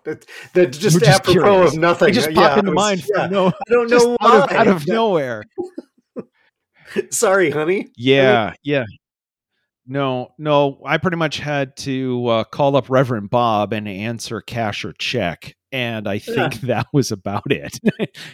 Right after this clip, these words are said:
Speaker 2: Yeah. Anyway, interesting, interesting thing that has nothing to do with this question.
Speaker 1: Um, I think I would
Speaker 2: I,
Speaker 1: say
Speaker 2: I will.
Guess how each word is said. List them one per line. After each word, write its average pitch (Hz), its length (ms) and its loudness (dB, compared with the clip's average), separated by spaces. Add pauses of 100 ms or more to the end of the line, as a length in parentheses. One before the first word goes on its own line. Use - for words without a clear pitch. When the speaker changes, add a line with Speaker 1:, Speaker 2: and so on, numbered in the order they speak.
(120)
Speaker 2:
Yeah. 98 180 -4 (840)
Anyway, 269 300 2 (760)
interesting, 123 540 -6 (520)
interesting 151 380 -4
thing 131 120 0
that 123 100 -4
has 123 140 -8
nothing 120 220 -8
to 104 60 -12
do 98 100 -4
with 92 140 -6
this 220 160 2
question. - 420 -14 (460)
Speaker 1:
Um, 104 680 -6 (540)
I 135 200 -4
think 151 500 -6
I 170 160 -2
would 220 220 -6
Speaker 2:
I, 156 100 0
Speaker 1:
say 143 260 -8
Speaker 2:
I 160 80 2
will. 220 260 -2